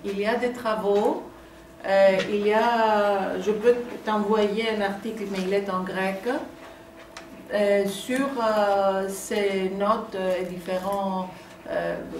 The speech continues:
des, des, des, des différents textes qu'il aurait fait sur des questions d'épidémie. Hein, tu, tu, c'est chacun avec son époque, hein. C'est-à-dire à l'époque où, où il exerçait à Istanbul, il y avait encore le problème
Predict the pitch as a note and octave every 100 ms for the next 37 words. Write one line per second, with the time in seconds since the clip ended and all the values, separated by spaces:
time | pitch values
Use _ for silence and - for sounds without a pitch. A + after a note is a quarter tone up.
0 | E3 D#3+ F#3 F3+ F3+ F3 F3 F3 - F#3
1 | - F#3 F#3+ F#3 G#3 G#3 A3 A3 - -
2 | G3 F#3+ F3+ F3+ F3 G3+ G#3 A3 - G3+
3 | F#3+ F3+ F3 F#3 F#3 G#3+ G#3 G3+ G3+ F3+
4 | F3 E3 E3 - - - E3+ B2 C3 A2+
5 | - - F#3+ F#3+ - G#3 A#3+ A#3 G3 F#3
6 | G3+ F#3+ G3+ C4 - F3 G3+ - - -
7 | - - F#3+ F#3 F#3 F#3 F#3 F#3+ G#3 G#3
8 | - G3+ F#3+ F#3 F3 E3 F#3+ F#3+ F#3 F#3
9 | E3 F#3 - - G#3+ F#3 - - F#3 F3+
10 | A3+ B3 _ _ _ _ F#3 G#3+ A3 F#3+
11 | G3 F#3 F#3+